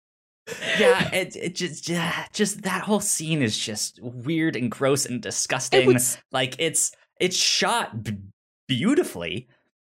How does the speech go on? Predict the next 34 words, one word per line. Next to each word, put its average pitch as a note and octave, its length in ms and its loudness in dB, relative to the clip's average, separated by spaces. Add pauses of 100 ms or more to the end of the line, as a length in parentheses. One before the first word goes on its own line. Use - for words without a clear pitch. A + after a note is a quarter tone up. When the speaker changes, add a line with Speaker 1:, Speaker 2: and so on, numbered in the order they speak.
(200)
Speaker 2:
It C#4 100 6 (240)
is. F#3 220 6
Speaker 1:
Like, D#3+ 180 0
the, F3+ 100 2
the, D#3+ 200 -6
this, E3+ 200 0
this F3+ 220 2
whole B3 240 2
sh-, - 380 0
show D#3+ 480 0 (160)
looks A#2+ 600 0 (140)
fantastic. - 1040 -4 (720)
Uh, G#2+ 320 -2
just B2 260 -2
with C3 140 0
all G#2+ 160 0
the, G2+ 100 -2
like, F2+ 260 -6
neon G2+ 440 -2
lights A#2+ 580 0
and F#2 180 -6
the, F2+ 140 -2
like, F2+ 220 -6 (320)
cool, G2 400 -2
like, F2 240 -6
she B2+ 240 -2
has A#2+ 240 -2
this A2 240 -2
old, G#2+ 440 2 (300)
like, F#2+ 220 -6
it's, D3 200 -6
it, D#3+ 200 0
it's, D#3+ 180 -4
it D#3 260 -4